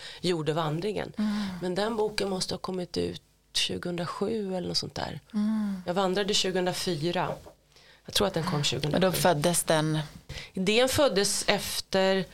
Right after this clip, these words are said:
Speaker 1: eller den kom tjugohundrasex kanske. Idén föddes ju efter vandringen.
Speaker 2: Mm.
Speaker 1: Ja.
Speaker 2: Ja, vad fint. Har
Speaker 1: Ja.
Speaker 2: skriva alltid känts som en självklarhet
Speaker 1: Nej,
Speaker 2: för dig?
Speaker 1: verkligen inte. Skriva har absolut inte känts något som har varit bekvämt för mig, utan det har varit,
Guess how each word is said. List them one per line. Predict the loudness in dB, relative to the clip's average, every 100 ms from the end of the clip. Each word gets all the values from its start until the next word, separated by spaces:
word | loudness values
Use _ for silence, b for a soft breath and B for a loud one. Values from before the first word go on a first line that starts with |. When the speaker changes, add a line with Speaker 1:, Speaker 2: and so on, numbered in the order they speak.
| B B
Speaker 1:
eller | B 0
den | 2
kom | 2 2
tjugohundrasex | 2 2 2 0 0 0 0
kanske. | 0 2 0 -2 -8 b b b b b
Idén | 2 4 4
föddes | 2 2 2 2
ju |
efter | 0 0 0
vandringen. | 2 2 2 0 0 0
Speaker 2:
Mm. | 0 0 -2
Speaker 1:
Ja. | -2 -2 -4 -12 _ _ -8 -4
Speaker 2:
Ja, | -2
vad | -4
fint. | -4 -4 -4 -4
Har | 2 2
Speaker 1:
Ja. | 4
Speaker 2:
skriva | 4 6 6
alltid | 6 4
känts | 4 4 4 2 2 2
som | 2 4
en | 4
självklarhet | 4 4 6 6 6
Speaker 1:
Nej, | 6
Speaker 2:
för | 6
dig? | 6
Speaker 1:
verkligen | 6 4 0
inte. | -2 -4 -4 B B
Skriva | 0 2 4 4
har | 2
absolut | 2 2 2 0 0
inte | 0 2
känts | 2 0 0
något | 0
som | 0 -2
har |
varit | -2
bekvämt | -2 0 2 2 2 0 -2
för | -2
mig, | -2
utan | -2 -2
det | 0
har | 2
varit, | 4 2 -2